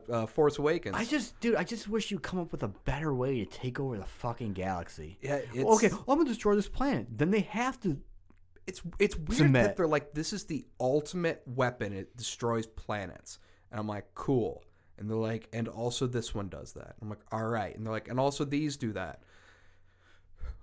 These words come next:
Speaker 1: Okay, carry on. And they're like, "And then we can also do this." And I'm like, "All right, so planet destroying's, like, a just normal thing we gotta
Speaker 2: Yeah.
Speaker 1: worry about on our daily basis, on our ghost ships piloted by the dead."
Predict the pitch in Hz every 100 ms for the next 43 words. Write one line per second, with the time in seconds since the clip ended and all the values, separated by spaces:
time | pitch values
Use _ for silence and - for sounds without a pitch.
0 | - 120 143 147 143 139 131 131 143 160
1 | 139 131 127 127 127 117 127 180 180 175
2 | 156 170 127 147 - - 143 135 143 131
3 | 110 123 - - 143 156 170 214 156 -
4 | 175 - 240 214 175 - 175 151 135 131
5 | - - 139 127 127 127 123 135 123 113
6 | 117 113 113 104 104 95 98 98 104 107
7 | 107 101 95 98 87 69 - - - -
8 | - 110 107 104 101 - 117 113 110 -
9 | - - 110 95 - - - 101 110 104
10 | 98 101 104 101 101 95 - - 120 90
11 | 80